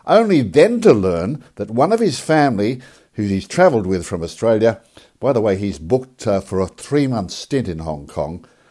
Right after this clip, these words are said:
that family member has tested positive to covid as well. Bowman, being a close contact, must, under government regulations,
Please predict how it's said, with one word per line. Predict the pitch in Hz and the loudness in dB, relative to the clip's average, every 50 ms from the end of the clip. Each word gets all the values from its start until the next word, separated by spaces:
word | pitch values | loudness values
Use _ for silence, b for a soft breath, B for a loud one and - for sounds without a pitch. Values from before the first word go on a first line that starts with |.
| b b b | b b b
that | b 151 185 - | b 4 4 4
family | - - 165 143 127 117 117 110 | 4 4 6 6 6 4 0 0
member | 104 110 143 180 208 180 120 101 92 98 | 0 0 2 2 2 2 2 0 0 0
has | 107 117 117 120 - | 0 0 -2 -2 -4
tested | - - - 131 127 127 131 - - 123 127 127 - B B B | -8 -6 -2 -2 -2 -2 -2 -2 -2 -2 -2 -2 -8 B B B
positive | - - 117 107 92 98 87 98 95 92 90 | -6 -2 -2 -2 -2 -4 -4 -2 -2 -2 -4
to | - 98 | -8 -12
covid | 85 - - 92 87 85 85 76 82 80 | -10 -6 -4 -4 -4 -4 -4 -6 -8 -8
as | 82 76 76 | -8 -8 -8
well. | 80 80 73 67 64 64 - _ b b b b b b b b b b | -8 -8 -8 -8 -10 -14 -20 _ b b b b b b b b b b
Bowman, | 98 104 123 147 170 185 190 185 196 202 202 185 131 | 0 6 8 10 10 10 8 6 4 2 2 0 2
being | 113 139 156 165 151 | 4 4 4 4 2
a | 139 | 0
close | 131 - - 147 147 139 131 - | 0 4 6 6 6 6 4 0
contact, | - 160 160 156 131 - 160 147 147 - - | 2 2 2 2 2 0 0 0 0 -2 -4
must, | 107 120 151 170 196 196 - - - | -2 2 4 4 4 2 -2 -8 -6
under | - 160 170 160 139 123 | -4 -4 -2 2 0 0
government | 104 98 147 160 131 139 135 120 117 | 2 4 2 2 2 2 -2 0 0
regulations, | 120 120 113 92 98 101 98 117 160 180 185 - 190 185 180 165 - | 2 0 0 0 0 0 2 2 2 2 2 2 0 -2 -2 -2 -10